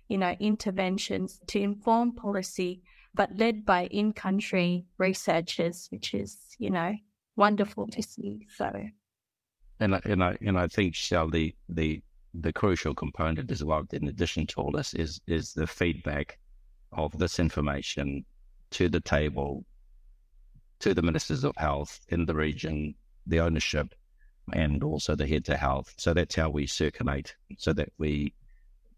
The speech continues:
Speaker 2: they know what, what's happening. It's the information, and, uh, we should be, um,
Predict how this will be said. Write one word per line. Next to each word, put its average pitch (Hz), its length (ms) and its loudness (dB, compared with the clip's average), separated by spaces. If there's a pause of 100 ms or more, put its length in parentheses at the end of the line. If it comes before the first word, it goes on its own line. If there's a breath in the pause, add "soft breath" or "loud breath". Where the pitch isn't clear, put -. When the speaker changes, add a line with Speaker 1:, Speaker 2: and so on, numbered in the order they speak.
(120)
Speaker 2:
they 107 160 4
know 87 160 4
what, 76 240 -2
what's 80 200 -4
happening. 82 480 -2
It's - 180 -6
the 90 140 2
information, 76 680 -2 (420)
and, 78 400 2
uh, 76 160 4
we 78 140 0
should 76 220 -2
be, 73 460 0 (120)
um, 73 460 -4